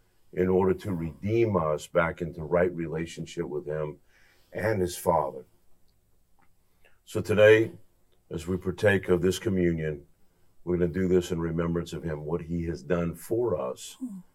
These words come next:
Speaker 1: and how he walks with us. Father, we just thank you today that you sent your Son to die on the cross for us, to redeem us back into right relationship with you. And Father, as we receive this communion,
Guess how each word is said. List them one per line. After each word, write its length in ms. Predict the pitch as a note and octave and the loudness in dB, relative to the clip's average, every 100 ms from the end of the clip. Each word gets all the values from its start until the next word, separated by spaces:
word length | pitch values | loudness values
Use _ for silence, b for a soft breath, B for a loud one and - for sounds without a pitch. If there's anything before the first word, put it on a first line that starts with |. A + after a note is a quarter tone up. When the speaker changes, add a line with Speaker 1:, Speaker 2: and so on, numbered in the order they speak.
| _ _ _ D#3+ | _ _ _ -8
Speaker 1:
and 140 | E2+ | -6
how 220 | D2+ E2+ D#2 | -2 -2 -2
he 120 | E2+ | -4
walks 540 | D#2 D2+ D2+ - - | 0 2 2 -2 -10
with 180 | D2+ - | -10 -8
us. 440 | - - - - - _ _ _ _ _ _ - | -12 -14 -18 -18 -20 _ _ _ _ _ _ 4
Father, 180 | G#2 | 4
we 140 | G2+ F#2+ | 4 -2
just 200 | G2+ - | -2 0
thank 240 | G2 F2 | 2 0
you 80 | E2 | -4
today 540 | E2+ D#2 D#2+ D#2+ E2 | -8 -4 0 2 2
that 260 | F2 D2+ - - _ - - _ - | 2 0 -2 -12 _ -20 -20 _ -8
you 80 | |
sent 240 | F2 A#2+ F2+ | 0 0 2
your 140 | G2 | -2
Son 580 | F2 A2 F2+ D#2+ C#2+ B1+ - _ _ _ _ _ _ _ | -2 -2 0 -2 -4 -10 -20 _ _ _ _ _ _ _
to 80 | F2+ | -4
die 160 | D#2+ | 2
on 200 | F#2+ G2 | 2 2
the 80 | F#2 | 0
cross 440 | - F#2 F2 E2+ - | 0 2 4 2 -2
for 260 | - D#2 | -2 0
us, 320 | C#2 C2 - - | -2 -6 -10 -2
to 120 | F#2 | 0
redeem 640 | E2+ D2+ F#2+ A2+ A#2+ B2 | 0 -2 -2 0 2 0
us 300 | D#2+ D#2 D#2 | 0 -2 -2
back 300 | - F2 E2+ | 0 0 2
into 200 | F2 D#2+ D#2+ | -2 -4 0
right 280 | E2+ F2+ | 2 2
relationship 720 | F2 E2 E2+ E2 D#2+ - E2 - | 0 0 0 -2 -10 -8 -8 -8
with 160 | - | -12
you. 340 | C2 B1+ A2+ G#2 _ _ _ _ _ _ _ _ | -10 -10 -10 -14 _ _ _ _ _ _ _ _
And 80 | - | 2
Father, 260 | G2+ A2 G#2 | 10 12 12
as 360 | G2+ G#2 F2+ | 10 8 4
we 220 | F#2 G#2+ G2+ | 0 -2 0
receive 580 | F2 F2 - A#2+ A2+ | 0 0 0 0 0
this 220 | G2+ G#2 - | 2 0 0
communion, 760 | G2 F#2 G2+ G2+ G#2+ F2+ F2 | 0 2 0 0 0 0 -6